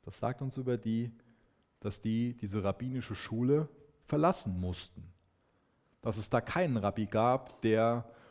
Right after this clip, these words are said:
irgendwo Potenzial in denen gesehen hat. Der gesagt hat, „An die glaub ich. Ich glaub, dass die, dass es, dass es sich lohnt, in die zu investieren.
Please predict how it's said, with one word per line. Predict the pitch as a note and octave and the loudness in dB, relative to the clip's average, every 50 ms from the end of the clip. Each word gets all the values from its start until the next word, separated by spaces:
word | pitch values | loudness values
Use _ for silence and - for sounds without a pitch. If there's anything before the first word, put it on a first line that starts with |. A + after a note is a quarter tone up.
| - - | -14 -4
irgendwo | - D3+ C3+ C#3 C#3+ C#3+ | 0 2 2 4 2 0
Potenzial | C3+ - E3 D3 C#3 C3 - - D#3+ F#3 G#3 D3+ | 0 0 2 2 2 2 2 2 2 4 4 4
in | A2+ G2 | 4 2
denen | G#2 F#2+ F2+ F2+ | 2 2 2 0
gesehen | F2+ F2 E2+ G2 F#2 F2+ F#2 F2+ - | -4 -4 -2 -4 -4 -4 -4 -8 -12
hat. | - - - - _ _ _ - | -14 -18 -20 -20 _ _ _ 2
Der | A2+ A2+ | 2 4
gesagt | G#2 G#2+ C3 B2 - | 6 4 4 4 2
hat, | C3 - | -2 -4
„An | B2 B2 - | -4 -4 -2
die | - E3+ - | -2 -2 0
glaub | - D#3+ F#3 F#3 F3+ - - | 2 4 6 6 6 4 0
ich. | F2 F#2 - - - - - _ _ _ _ _ - - - - | -8 -8 -8 -12 -14 -16 -20 _ _ _ _ _ -20 -20 -12 -8
Ich | A2+ G#2+ | -6 -2
glaub, | - C#3 C#3+ C#3+ - | 4 4 4 4 4
dass | B2+ A2 - - - | 0 -2 -4 -8 -8
die, | - E3+ F3+ G3 G3 G#3 G#3 G#3 G3+ - - - - - - - | -4 -2 -2 0 2 2 2 0 0 -4 -12 -20 -20 -16 -6 0
dass | B2 B2 - C#3 | 0 2 4 2
es, | C3 - - - | 0 0 0 0
dass | - B2+ B2 | 0 2 2
es | C#3+ C3 - | 2 2 2
sich | D3+ C3+ - - - | 0 0 0 2 4
lohnt, | C3 C#3 E3 F3+ G#3 G#3 G3+ F#3+ D#3 | 6 8 8 8 8 8 6 4 0
in | D3 C3+ | -2 0
die | D#3+ E3 D#3 | 0 0 -2
zu | - - D#3+ | 0 0 0
investieren. | C3 B2 A#2+ A#2+ A2+ - - - - - G#3 G#3+ C#3+ F2+ D#2+ D2 | 0 2 2 2 0 0 -4 -12 -6 -2 2 2 2 2 0 -6